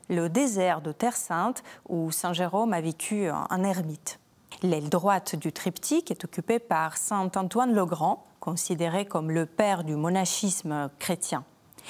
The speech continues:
Il s'est retiré du monde pendant plusieurs années et a subi des tentations du diable qui vient perturber son recueillement sous forme de créatures aux têtes monstrueuses sur la droite.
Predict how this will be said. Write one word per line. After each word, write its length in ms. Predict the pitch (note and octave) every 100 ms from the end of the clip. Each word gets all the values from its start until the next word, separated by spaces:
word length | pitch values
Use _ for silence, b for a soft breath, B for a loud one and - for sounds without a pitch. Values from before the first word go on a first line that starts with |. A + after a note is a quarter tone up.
| B B B
Il 100 | E3+
s'est 180 | - F3+
retiré 560 | E3 F#3+ A3+ G3 G3+ F3
du 140 | D#3
monde 480 | D#3 D#3+ D#3 D3 -
pendant 340 | - D3+ D3 D3
plusieurs 420 | F3 D3+ D3+ D#3
années 260 | E3 C4+ - B B B -
et 140 | G3
a 100 | F3
subi 380 | - - B3+ C4
des 120 | F#3+
tentations 460 | D#4+ F#4 C4 - D#4+
du 140 | A#3
diable 580 | E3+ E3 F3+ A#3+ E3+ D#3
qui 240 | - E3+ D#3+
vient 180 | F3+ F#3
perturber 560 | G3+ - G#3 G3+ G3+
son 220 | G3 E3+
recueillement 720 | D3+ A#3 A#3+ G3+ E3 F3 B3 D4
sous 260 | - -
forme 380 | - - G#3+ G3
de 80 | D#3+
créatures 840 | - - C4 G3+ - F#3 G#3+ C4+ B B B B
aux 220 | E3 E3
têtes 260 | F#3+ A3 F#3+
monstrueuses 1040 | F3+ C4 - - - D#3+ D#3+ F#3 F3 D#3+
sur 260 | - F3
la 100 | F3+
droite. 420 | F3+ - - -